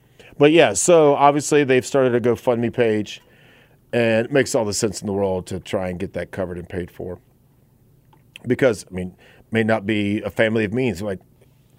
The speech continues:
funerals are so damn expensive. Doesn't matter if you cremate, but let's say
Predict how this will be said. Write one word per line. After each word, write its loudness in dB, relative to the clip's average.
funerals 4
are -8
so 2
damn 2
expensive. -4
Doesn't 0
matter 2
if -2
you -4
cremate, 2
but 4
let's 2
say 2